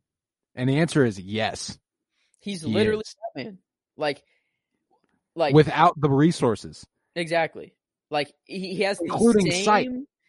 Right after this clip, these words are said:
Speaker 2: yeah, the same conversations that Batman has. You know, like, I don't, I, "I can't
Speaker 1: Don't
Speaker 2: kill." That's the
Speaker 1: kill, that's
Speaker 2: one line. He
Speaker 1: crossing
Speaker 2: even
Speaker 1: the
Speaker 2: stops
Speaker 1: line.
Speaker 2: people from killing like Batman does. Um, like,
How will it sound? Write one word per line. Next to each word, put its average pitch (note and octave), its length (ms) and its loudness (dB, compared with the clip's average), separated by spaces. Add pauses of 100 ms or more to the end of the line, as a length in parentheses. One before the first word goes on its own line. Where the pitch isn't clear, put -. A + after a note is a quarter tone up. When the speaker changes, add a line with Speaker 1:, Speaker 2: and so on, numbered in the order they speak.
(220)
Speaker 2:
yeah, D#3+ 220 0
the C3+ 180 -8
same F#3+ 420 -6
conversations G3+ 840 -8
that C#3 160 -4
Batman C#3 360 -4
has. D#2+ 600 -16
You C3 100 -16
know, A#2+ 160 -8
like, G#2 280 -8 (680)
I C3+ 160 4
don't, G3 300 -2
I, E3 340 2 (460)
"I C#3 100 2
can't F#3 260 -4
Speaker 1:
Don't B2+ 140 0
Speaker 2:
kill." C#3 220 0
That's C#3 200 0
the C3+ 60 0
Speaker 1:
kill, C3 100 0
that's C3 120 -2
Speaker 2:
one G3+ 100 -2
line. E3 200 0
He E3 40 2
Speaker 1:
crossing D#3+ 180 -2
Speaker 2:
even D3 160 -6
Speaker 1:
the - 60 -6
Speaker 2:
stops C3+ 360 -2
Speaker 1:
line. C3+ 80 -8
Speaker 2:
people E3 200 -8
from E3 180 -8
killing E3 420 -4
like C#3+ 180 -6
Batman C#3+ 360 0
does. C#3 320 -6 (380)
Um, G#2+ 500 -10 (480)
like, B2+ 280 -6